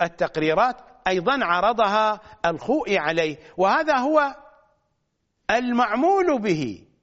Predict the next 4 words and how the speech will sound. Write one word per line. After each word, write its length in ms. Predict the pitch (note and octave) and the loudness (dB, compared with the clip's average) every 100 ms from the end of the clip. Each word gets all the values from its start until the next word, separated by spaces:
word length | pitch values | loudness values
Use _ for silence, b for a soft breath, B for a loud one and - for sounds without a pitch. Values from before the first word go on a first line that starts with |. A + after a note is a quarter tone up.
| _ | _
في 100 | - | -6
الأوساط 640 | F3 E3+ E3+ G3+ A3+ A#3 A3+ A3 G#3 - b b | -2 -2 -2 0 0 0 -2 -4 -6 -16 b b
الحوزوية 800 | F3+ D#3 F3 E3 D3 F3 G#3+ G#3 F#3+ | -4 -2 -4 -2 -2 -2 -2 -4 -2
الطوسية. 760 | F#3+ F#3+ - C#3+ - D#3+ - | -2 -2 -2 -6 -8 -16 -20